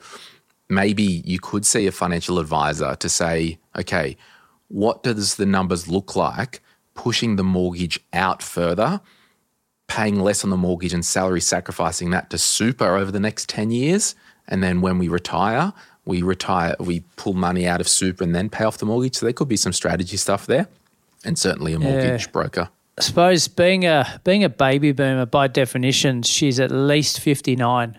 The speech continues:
Speaker 2: So a mortgage broker is obviously a great conversation to see if that twelve years can be extended, but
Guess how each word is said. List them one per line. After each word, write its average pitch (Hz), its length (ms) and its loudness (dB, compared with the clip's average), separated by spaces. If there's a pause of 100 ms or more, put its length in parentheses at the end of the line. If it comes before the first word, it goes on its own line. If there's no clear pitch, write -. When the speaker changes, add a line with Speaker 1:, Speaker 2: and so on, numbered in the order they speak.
(100)
Speaker 2:
So 127 400 2 (580)
a 165 60 4
mortgage 180 340 6
broker 147 260 4
is 139 120 4
obviously 135 300 2
a 123 60 2
great 131 280 2
conversation 120 640 0
to 113 40 -2
see 120 280 2
if - 220 -6
that 127 260 -2
twelve 123 480 0
years 120 280 0
can 120 200 -4
be 110 120 0
extended, 120 640 -2
but 113 220 0